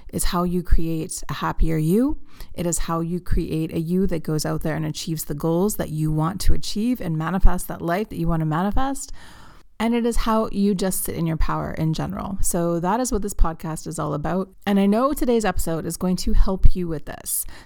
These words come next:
Today, we are talking about three different ways you are outsourcing your own happiness.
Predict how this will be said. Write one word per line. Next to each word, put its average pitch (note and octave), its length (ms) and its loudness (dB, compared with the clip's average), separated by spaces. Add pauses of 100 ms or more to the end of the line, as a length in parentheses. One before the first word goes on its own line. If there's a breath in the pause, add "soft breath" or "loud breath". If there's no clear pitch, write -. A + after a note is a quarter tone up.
Today, A3+ 460 0
we B3 200 2
are G3 120 -4
talking D3+ 680 -4
about F3 260 -2
three A3+ 540 0
different G#3 400 -6
ways D#3+ 460 -4
you F3+ 180 0
are G2 180 -4
outsourcing F3 840 -2
your E3+ 340 -2
own E3 320 -2 (240 soft breath)
happiness. D#3+ 800 0